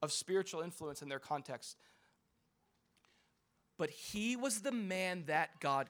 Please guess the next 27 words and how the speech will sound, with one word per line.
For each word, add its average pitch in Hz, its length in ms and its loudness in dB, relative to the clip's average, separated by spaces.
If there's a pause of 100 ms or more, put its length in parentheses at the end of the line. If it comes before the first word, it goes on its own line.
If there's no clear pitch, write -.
(120)
called. 127 520 4 (220)
That's - 180 -4
it. - 240 4 (1400)
He 180 220 -2
was 214 140 0
the 262 100 -2
man 165 240 0
that 170 100 2
God 151 220 2
called. 277 260 2 (220)
You 202 100 0
go, 240 100 12
"I 233 140 12
don't 294 140 6
really 269 180 4
feel 247 200 4
equipped," 262 380 8
or, 208 80 8
"I 208 60 10
don't 262 140 8
feel 247 140 2
like 240 120 8
I'm 226 100 8
prepared 220 360 4
to 214 60 2
do 208 120 0
this." 262 240 0